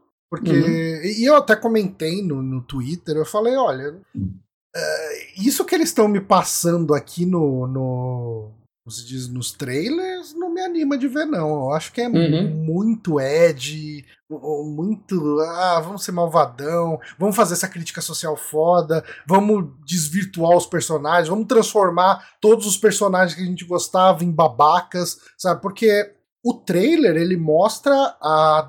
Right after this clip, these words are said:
Speaker 1: Daphne e o Fred como dois extremos babacas. E no primeiro episódio, eles são realmente muito babacas. Né? Principalmente porque o primeiro episódio tá introduzindo tudo do ponto de vista de,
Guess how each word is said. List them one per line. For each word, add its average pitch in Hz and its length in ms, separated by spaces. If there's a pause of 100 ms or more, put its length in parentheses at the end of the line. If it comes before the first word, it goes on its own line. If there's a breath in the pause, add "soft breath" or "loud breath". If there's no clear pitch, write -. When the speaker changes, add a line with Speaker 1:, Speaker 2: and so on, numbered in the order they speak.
Speaker 1:
Daphne 196 540
e 240 60
o 220 80
Fred 170 680
como 233 480
dois 170 360
extremos 208 560
babacas. 233 460 (180 loud breath)
E 226 140
no 359 160
primeiro 202 420
episódio, 160 720
eles 226 240
são 269 260
realmente 330 500
muito 190 160
babacas. 151 600 (200)
Né? 143 100
Principalmente 165 500
porque 226 340 (180 loud breath)
o 143 80
primeiro 160 320
episódio 156 460
tá 196 80
introduzindo 185 500
tudo 180 280
do 208 100
ponto 208 180
de 202 80
vista 208 280
de, 190 180